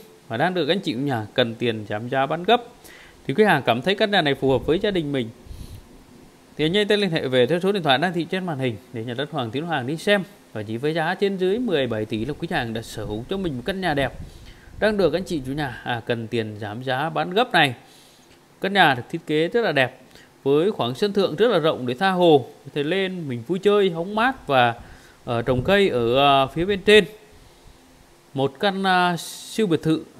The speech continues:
rất là đẹp và đang được anh chị chủ nhà cần tiền giảm giá lên đến ba tỷ đồng.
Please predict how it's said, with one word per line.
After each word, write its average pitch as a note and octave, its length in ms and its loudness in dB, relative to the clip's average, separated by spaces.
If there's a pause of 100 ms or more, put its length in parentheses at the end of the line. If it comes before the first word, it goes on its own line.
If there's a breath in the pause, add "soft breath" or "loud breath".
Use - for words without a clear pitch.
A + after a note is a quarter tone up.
rất G#3+ 120 -2
là F3+ 100 4
đẹp C#3 260 2 (140)
và A#2 240 -2
đang F3 160 -2
được E3+ 160 0
anh F3 100 -2
chị E3 240 -4
chủ B2 40 -8
nhà B2+ 320 -4
cần A2+ 260 -4
tiền A2 280 -4
giảm G#2+ 200 -6
giá C#3 240 -4
lên F#3 160 -6
đến F3 240 -4
ba G#3 180 4
tỷ D3 180 0
đồng. D#3+ 180 6